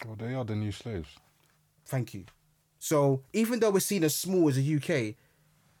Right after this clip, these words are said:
Speaker 2: racism, prejudice, and institutional racism is worse here, but it's subtle.
Speaker 1: Mm.
Speaker 2: I'd rather Trump because he's gonna call me an N-word, and I'm good. I need to know how far I can trust you.
Speaker 1: Mm.
Speaker 2: You know when it's subtle where it's like,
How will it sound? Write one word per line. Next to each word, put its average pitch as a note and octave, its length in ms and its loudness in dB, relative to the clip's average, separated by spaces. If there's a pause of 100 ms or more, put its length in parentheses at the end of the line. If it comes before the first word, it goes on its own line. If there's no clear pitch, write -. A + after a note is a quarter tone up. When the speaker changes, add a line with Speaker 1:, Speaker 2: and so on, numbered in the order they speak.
(260)
Speaker 2:
racism, C3 760 0 (380)
prejudice, C3+ 680 0 (400)
and C3 120 -6
institutional D#3 640 0
racism B2+ 520 -2 (300)
is B2 160 -8 (220)
worse A#3+ 440 2
here, A3+ 360 0 (260)
but C#3+ 140 0
it's A#2 80 -6
subtle. F#3+ 600 -2 (120)
Speaker 1:
Mm. G2 100 -2
Speaker 2:
I'd C#4+ 160 4
rather A#3 280 6
Trump - 440 0 (400)
because C#3+ 240 4
he's C#4 140 4
gonna F3 180 4
call D#3 180 0
me C3+ 80 2
an A#2 120 0
N-word, B2+ 460 0
and - 80 -2
I'm E3 180 0 (120)
good. F3 320 2
I G3 120 2
need A#3 140 2
to - 80 -4
know D#3+ 220 6 (180)
how E3+ 220 2
far D3+ 260 4
I C#3+ 60 4
can C#3 140 -2
trust D3+ 340 0
you. G#2+ 100 -6
Speaker 1:
Mm. F#2+ 160 0
Speaker 2:
You E2+ 120 -6
know A#3 140 2
when D#4+ 80 4
it's A#3+ 120 0
subtle E3+ 340 2
where C3+ 180 2
it's B2+ 140 -6
like, B2+ 220 0